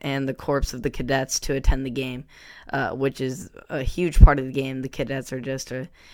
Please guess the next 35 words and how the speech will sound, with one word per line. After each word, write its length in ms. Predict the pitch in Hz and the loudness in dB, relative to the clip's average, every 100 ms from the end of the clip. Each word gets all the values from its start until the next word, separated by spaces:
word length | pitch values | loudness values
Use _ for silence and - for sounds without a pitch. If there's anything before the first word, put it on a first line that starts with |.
| - - | -20 -8
and 160 | 139 135 | -6 -4
the 40 | |
midshipmen 640 | 135 123 - - 131 113 - - - | -4 -4 -6 -6 -8 -10 -12 -14 -10
are, 340 | 143 127 123 - | -8 -6 -6 -6
uh, 280 | 131 90 76 | -6 -6 -10
just 280 | - 131 | -10 -8
a 40 | 131 | -8
huge 340 | - 151 127 | -2 -2 6
part 220 | - 139 | 6 6
of 100 | 127 | -2
this 140 | 120 - | -10 -8
game, 340 | 135 120 117 | -6 -6 -8
and 160 | 117 170 - - | -10 -12 -16 -12
it's 260 | 135 - - - - 135 123 | -12 -12 -16 -18 -14 -10 -6
totally 380 | - 156 139 131 | 6 6 6 -4
necessary 500 | 131 123 - 131 117 | -6 -8 -8 -8 -8
for 140 | 120 127 | -8 -10
them 160 | 113 | -10
to 80 | 120 | -8
be 160 | 120 120 | -8 -8
there. 240 | 110 - - - - - - - | -8 -12 -18 -20 -20 -20 -20 -10
So 140 | - | -4
now 160 | 151 147 | 2 4
they 140 | 151 | 4
can 320 | 143 190 202 160 | 2 0 0 2
be 140 | 147 | 2
there, 300 | 139 139 139 | 2 2 0
uh, 300 | 98 143 139 | 0 0 0
with 520 | 131 139 139 - - - | -2 -4 -4 -8 -10 -6
it 200 | 143 - | -4 -2
being 220 | 143 143 | -2 -2
at 120 | 113 | -2
West 240 | 143 160 - | -2 -2 -4
Point. 240 | 131 - | -8 -8
So 300 | - 135 131 | -6 -4 -6